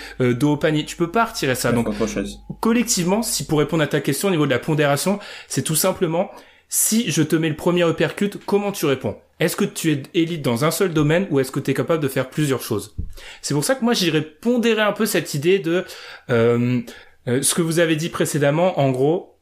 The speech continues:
Speaker 1: j'arrive plus à le, <laughs> à le dire dans une phrase, donc c'est, c'est un petit peu embêtant, mais cette idée selon laquelle c'est vraiment de, de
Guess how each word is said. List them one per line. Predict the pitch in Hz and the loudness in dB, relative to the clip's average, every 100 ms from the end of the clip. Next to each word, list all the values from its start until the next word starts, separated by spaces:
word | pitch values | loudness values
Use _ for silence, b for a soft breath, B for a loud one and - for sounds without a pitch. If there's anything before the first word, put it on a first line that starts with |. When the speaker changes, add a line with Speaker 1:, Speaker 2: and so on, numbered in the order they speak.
| _ | _
Speaker 1:
j'arrive | 104 101 101 | -6 -4 -4
plus | - 165 170 | -4 -2 0
à | 123 110 | 2 2
le, | 107 - - | 4 2 2
<laughs> | |
à | 180 - 233 | 2 2 2
le | |
dire | 160 185 208 | 2 2 4
dans | 175 | 4
une | 156 156 | 4 0
phrase, | 123 156 165 | 0 0 0
donc | 135 - | -2 0
c'est, | 139 B B | -2 B B
c'est | - | 0
un | 147 | 0
petit | 151 | 0
peu | 147 | 0
embêtant, | 175 160 160 196 196 B B - | 2 2 2 0 0 B B -2
mais | 139 135 | 2 2
cette | 135 170 175 | 2 0 0
idée | 170 | 0
selon | 190 165 139 | 2 2 2
laquelle | 135 135 190 | 2 2 0
c'est | - 135 | 0 0
vraiment | 120 156 185 | 2 2 2
de, | 139 113 B B B | 2 0 B B B
de | 117 | 0